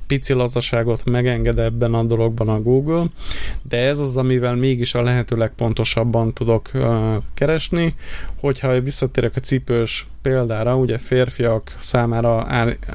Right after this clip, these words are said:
értékesítek, ö, cipőket, akkor a cipő férfiaknak, férfi cipők,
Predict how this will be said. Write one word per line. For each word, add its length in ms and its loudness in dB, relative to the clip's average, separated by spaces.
értékesítek, 920 0
ö, 360 2
cipőket, 640 0
akkor 340 0
a 260 0
cipő 400 0
férfiaknak, 1080 -2
férfi 440 0
cipők, 640 -2